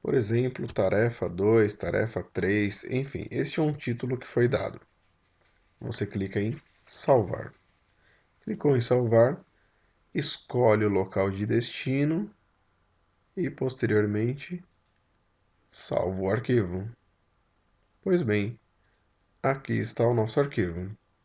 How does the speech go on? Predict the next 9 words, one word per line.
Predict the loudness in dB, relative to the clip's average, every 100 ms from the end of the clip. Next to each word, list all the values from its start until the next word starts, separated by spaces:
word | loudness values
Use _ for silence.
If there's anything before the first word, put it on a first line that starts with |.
| _ _ _ _ -20 -16
ok? | -4 -2 -2 -6 _ _ _ -14 -14 -8
Se | -4
você | -2 -2 -2
gostou, | -2 -2 0 0 0 -6 _ _ _ -4
dá | -2
um | 0 -2
like | -4 -4 -2
no | 0
vídeo. | 2 0 -2 -8